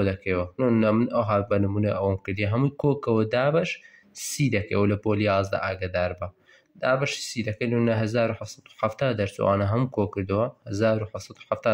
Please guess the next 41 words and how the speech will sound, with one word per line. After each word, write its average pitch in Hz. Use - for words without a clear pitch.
دەرس. 101
ئەو 120
لۆ 135
کەسێک 135
سادە 127
و 127
ناوەند، 120
ها، 101
هەموو 123
پەنجام 113
دانای 107
لۆی 120
ئاسان 104
بیتن 95
حساباتەکە. 92
دابەش 135
سی 123
بکە، 147
پەنجا 117
و 107
نۆ 107
دەردەچی، 92
باشە؟ 101
لۆ 143
ئەوەی 151
بتوێ 135
بزانین 127
لە 117
سەفی -
یازدە 117
چەند 135
تێ 117
لۆ 117
کاتێک 107
حساب 107
دەبی 104
لە 104
دە 104
و 101
یازدە، 101
لۆ 104